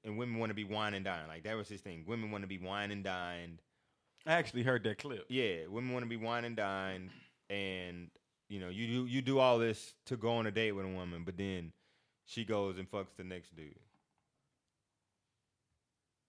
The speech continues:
Speaker 1: How do you feel about, like, that aspect of dating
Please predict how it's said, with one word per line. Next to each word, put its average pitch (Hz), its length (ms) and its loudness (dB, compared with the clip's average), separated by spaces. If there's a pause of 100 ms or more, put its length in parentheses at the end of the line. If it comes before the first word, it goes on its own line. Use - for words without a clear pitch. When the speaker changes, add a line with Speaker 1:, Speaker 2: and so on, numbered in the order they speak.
(120)
Speaker 1:
How 107 160 -4
do 113 100 -6
you 110 80 -8
feel 104 260 -8
about, 82 340 -8 (180)
like, 85 200 -10 (140)
that 92 280 -4 (160)
aspect 98 440 -6
of 76 140 -14
dating 85 340 -8